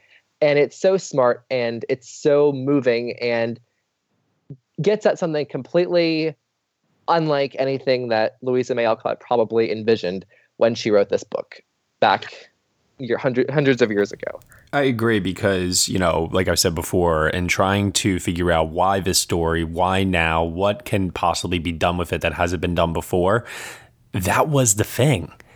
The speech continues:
Speaker 1: Yeah.
Speaker 2: And it did make it feel, um, unique and relevant and also le-, um, something that it wasn't just another telling of this story. It was told in a different way that, um, had a purpose behind it. It wasn't just,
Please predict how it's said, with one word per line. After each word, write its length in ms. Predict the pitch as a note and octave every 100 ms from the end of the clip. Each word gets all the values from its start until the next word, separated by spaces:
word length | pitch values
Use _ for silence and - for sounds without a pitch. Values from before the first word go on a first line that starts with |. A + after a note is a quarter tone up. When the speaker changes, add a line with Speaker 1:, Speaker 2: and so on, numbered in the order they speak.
| -
Speaker 1:
Yeah. 180 | D3 G#3
Speaker 2:
And 500 | A2+ A2+ A2 G#2 G#2 -
it 180 | A2 G2
did 180 | A#2+
make 280 | B2+ G#2+ G2
it 80 | G2
feel, 800 | - G#2+ G2 F#2+ F2+ F2 E2 -
um, 320 | - F#2 G2 G#2
unique 560 | G#2 G2+ G2 F2+ E2 -
and 160 | F#2+
relevant 520 | F#2 F#2 F#2 F2+ E2+ -
and 100 | G2+
also 460 | F#2+ F#2 A2+ F2+
le-, 300 | F2+ F#2 F#2 -
um, 260 | F#2 F2
something 340 | F2+ G2 F#2+ F#2
that 260 | F2 F#2 - - - - - _ -
it 180 | B2+ B2
wasn't 340 | B2+ C#3 D3
just 260 | A2 B2 -
another 340 | G#2+ G#2 G#2
telling 400 | - G#2+ G2+ G2
of 120 | F#2
this 160 | F2 F2
story. 320 | - G#2+ F2+
It 60 | E2+
was 100 | F2
told 380 | - A2+ A#2 A2+
in 120 | G2
a 40 |
different 440 | F2+ G#2 - G2 F#2
way 360 | F#2 F#2+ G#2
that, 400 | G#2 F#2+ F2 -
um, 260 | A2 F#2 F2+
had 200 | - A#2
a 60 | A2
purpose 420 | - C3+ G#2 -
behind 320 | F2+ F#2+ D#2
it. 60 | E2
It 80 |
wasn't 280 | G2+ C3 D3+
just, 320 | C3+ C3 B2